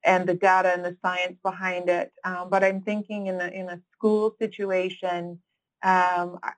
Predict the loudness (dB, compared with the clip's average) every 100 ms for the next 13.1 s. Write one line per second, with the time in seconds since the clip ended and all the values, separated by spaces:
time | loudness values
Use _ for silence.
0 | _ _ _ _ _ -6 0 0 0 -4
1 | -10 -6 -4 -2 -4 -10 -10 -4 0 0
2 | 0 -4 2 0 2 2 4 6 2 0
3 | -2 -2 -4 -2 -2 -2 -2 -2 0 -2
4 | 0 -2 -2 -2 -4 -4 -8 -12 -14 -10
5 | 0 4 4 0 _ _ -14 -12 -12 -8
6 | -6 -4 2 2 2 -6 -10 -10 -4 0
7 | 2 0 -4 _ _ _ -2 2 4 2
8 | 0 -4 -2 0 0 -2 0 0 2 0
9 | -2 -2 -2 -2 -4 -8 -6 -4 -6 -12
10 | -18 -10 -8 -4 -2 0 0 -2 -8 _
11 | _ 4 6 4 2 2 0 -4 -10 -8
12 | -6 -10 _ -4 0 0 -2 _ 0 2